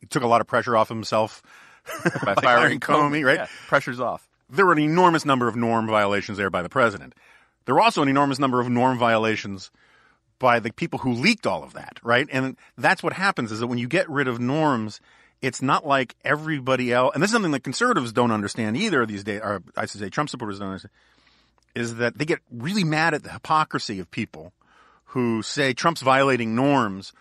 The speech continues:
Speaker 1: who are themselves violating norms. Well, you can't have it both ways. Once the norms are gone,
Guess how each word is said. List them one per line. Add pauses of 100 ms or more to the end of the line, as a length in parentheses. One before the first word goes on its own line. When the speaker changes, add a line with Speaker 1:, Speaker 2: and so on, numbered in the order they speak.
(260)
Speaker 1:
who
are
themselves
violating
norms.
Well, (480)
you
can't
have
it
both
ways. (160)
Once
the
norms
are
gone,